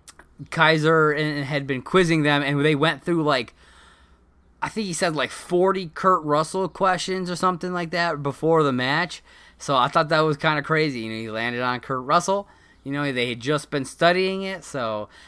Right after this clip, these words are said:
and I mean, that happened with, with Kalinowski as well. He, he talked about, um,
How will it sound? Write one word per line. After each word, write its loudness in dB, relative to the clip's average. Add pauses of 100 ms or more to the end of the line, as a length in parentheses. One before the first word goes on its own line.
(120)
and 0
I 2
mean, 0
that -4
happened 0
with, -2
with -6
Kalinowski 0
as -6
well. 2
He, -10 (300)
he -6
talked 0
about, 0
um, -4